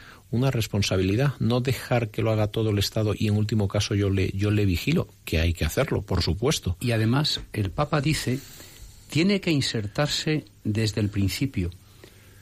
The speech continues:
Speaker 2: y elaborarse desde un modo interdisciplinario.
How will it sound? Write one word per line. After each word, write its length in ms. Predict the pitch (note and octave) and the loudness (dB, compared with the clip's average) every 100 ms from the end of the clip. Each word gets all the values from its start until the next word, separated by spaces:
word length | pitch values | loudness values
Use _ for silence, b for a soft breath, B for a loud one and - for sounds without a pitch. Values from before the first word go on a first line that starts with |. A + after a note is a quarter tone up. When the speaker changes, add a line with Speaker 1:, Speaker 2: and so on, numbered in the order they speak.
| - | -4
Speaker 2:
y 120 | A#2+ | 0
elaborarse 640 | A2+ G#2+ B2 D#3+ - F3 B2 | 2 2 2 0 0 0 0
desde 440 | A#2 A#2+ G#2 C#3 | 0 0 2 2
un 120 | D3 | 2
modo 420 | C#3 D3+ D3+ D3+ - - | 4 2 2 -2 -6 0
interdisciplinario. 1200 | E3+ E3+ - E3 B2+ A#2+ - G#2+ G2+ G2 F2 | 2 2 2 -2 0 -4 -2 -2 0 0 0